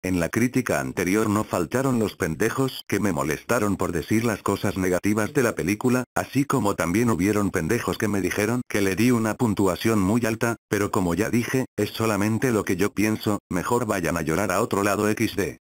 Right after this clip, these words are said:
Bueno, ahora sí, comenzaré con la crítica. La película empieza con unos agentes secretos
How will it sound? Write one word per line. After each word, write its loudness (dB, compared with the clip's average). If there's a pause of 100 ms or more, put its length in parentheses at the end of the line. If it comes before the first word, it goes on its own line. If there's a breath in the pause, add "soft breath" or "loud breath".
(380)
Bueno, 2
ahora 2
sí, -2 (120)
comenzaré 0
con 0
la -2
crítica. -4 (220)
La 2
película 2
empieza 0
con 0
unos 0
agentes 0
secretos 0